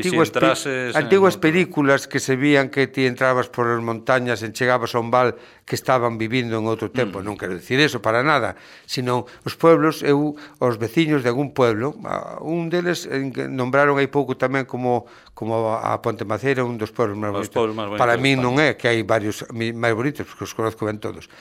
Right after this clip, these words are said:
Speaker 1: Eu a algún veciño lle teño dito, "Pero mire, este pueblo non é de verdad. Ustedes, esto es cat-, cartón piedra, lo tienen preparado para una película", porque es que era tan, tan irreal, tan bonito, tan bonito, que xa se pasaba de, de real,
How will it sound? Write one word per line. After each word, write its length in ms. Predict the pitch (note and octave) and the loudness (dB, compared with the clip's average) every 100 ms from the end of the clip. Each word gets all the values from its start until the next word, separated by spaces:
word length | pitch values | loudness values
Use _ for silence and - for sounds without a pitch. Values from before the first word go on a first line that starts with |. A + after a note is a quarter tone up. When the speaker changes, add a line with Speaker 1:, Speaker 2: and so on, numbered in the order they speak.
| - - - | -20 -6 4
Speaker 1:
Eu 400 | C#3+ D#3 D#3 C#3+ | 6 6 6 6
a 80 | |
algún 240 | C#3 D3+ D3+ | 4 4 2
veciño 400 | D3 D#3+ D3 C3 | 2 2 2 2
lle 160 | B2+ | 0
teño 320 | A2+ B2 A#2 G2+ | 0 -2 -2 -4
dito, 240 | F#2 G2+ F2+ | -6 -10 -10
"Pero 160 | F#2+ | -10
mire, 160 | F#2 F2 - | -10 -14 -14
este 320 | A2 - A2+ | -10 -6 0
pueblo 320 | C3+ C#3+ C#3 | 2 2 2
non 160 | C#3+ C#3 | 2 0
é 80 | G#2 | 0
de 80 | |
verdad. 400 | G2 G#2+ C#3 A2+ - - - - | -4 2 2 2 -4 -20 -20 -8
Ustedes, 480 | - - C3+ B2+ C3 - | -6 0 2 2 0 -4
esto 240 | B2 - | -6 -6
es 60 | C3 | -4
cat-, 320 | - C3 B2 | -2 -2 -4
cartón 400 | - G2+ B2+ A#2+ | -4 0 0 0
piedra, 240 | - C#3 C3+ | 2 4 4
lo 160 | C3+ | 2
tienen 240 | A#2+ B2 A#2+ | 0 0 0
preparado 400 | A#2+ G#2+ A2+ B2+ | 0 4 4 4
para 160 | B2+ | 4
una 240 | A2+ G#2 F2+ | 4 0 -2
película", 540 | A#2 B2+ - - - _ - - - | -2 -2 -4 -10 -14 _ -20 -20 -8
porque 240 | A2+ A#2+ | -6 -6
es 80 | - | -4
que 100 | - | 2
era 160 | C3+ D#3 - - - - | 4 4 0 -16 -6 0
tan, 340 | C#3 C3+ C3 - _ _ | 2 2 -2 -8 _ _
tan 220 | - D#3 F3+ | 0 2 2
irreal, 560 | D3 A#2+ A2+ G#2+ G#2 | 2 2 2 2 -2
tan 400 | - F3 F3+ D3+ | 0 2 0 0
bonito, 400 | C3 C#3 C#3 C3+ | 2 2 2 0
tan 160 | C3 B2+ | 0 0
bonito, 300 | B2+ D#3+ D#3+ | 2 0 -2
que 80 | C3+ | -6
xa 240 | - D3+ | -2 0
se 140 | D3 - | 0 0
pasaba 480 | A2+ - C#3+ C3+ B2+ - - - - - | -4 2 2 2 -2 -10 -20 -20 -18 -4
de, 240 | A#2+ A2+ | -2 0
de 80 | A#2 | 0
real, 480 | G#2+ A2 G#2 E2+ | 2 4 2 0